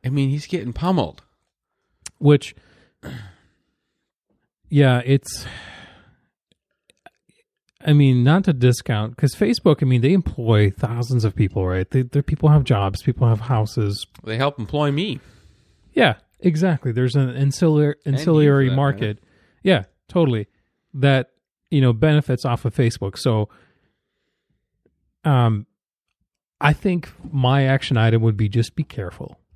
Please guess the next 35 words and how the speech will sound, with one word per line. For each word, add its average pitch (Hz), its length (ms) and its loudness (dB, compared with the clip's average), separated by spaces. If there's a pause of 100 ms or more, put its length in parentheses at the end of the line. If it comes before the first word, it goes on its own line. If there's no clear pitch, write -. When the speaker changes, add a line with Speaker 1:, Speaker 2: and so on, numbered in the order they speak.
(240)
Speaker 1:
Yeah. - 140 -18 (240)
Speaker 2:
Right? 110 240 -6 (680)
Speaker 1:
Just 143 200 -12
Speaker 2:
Go 175 140 4
Speaker 1:
get 196 40 2
yourself 175 300 -6
educated. 110 520 -10
Speaker 2:
Yeah, 175 140 2 (140)
go 185 200 4
through, 175 540 2
go 165 200 0
th-, - 100 -10
like, 151 180 0
Peter, 160 260 0
what 135 140 0
you 135 140 -2
did, 165 300 0 (220)
brilliant 147 300 4
idea. 120 300 -2
Go 147 320 -4
through 208 280 -2
a 175 40 2
list 143 280 2
of 131 100 0
all 123 120 -2
the 127 120 -2
apps 110 280 -6
that - 100 -4
you've 117 220 -2
given 117 260 2
access 107 400 -4
to, 143 280 -2 (880)
and 139 200 2
maybe 202 340 2 (100)
just - 320 -2